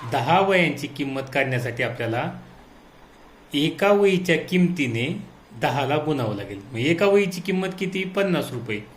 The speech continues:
मग पन्नास गुणिले दहा बरोबर पाचशे, म्हणजे दहा वयांसाठी आपल्याला एकूण पाचशे रुपये द्यावे लागतील. मग दहा वयांच्या एकूण किमतीमध्ये आपल्याला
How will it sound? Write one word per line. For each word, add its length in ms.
मग 80
पन्नास 680
गुणिले 420
दहा 300
बरोबर 600
पाचशे, 380
म्हणजे 220
दहा 260
वयांसाठी 600
आपल्याला 300
एकूण 400
पाचशे 360
रुपये 260
द्यावे 360
लागतील. 440
मग 140
दहा 260
वयांच्या 600
एकूण 380
किमतीमध्ये 640
आपल्याला 280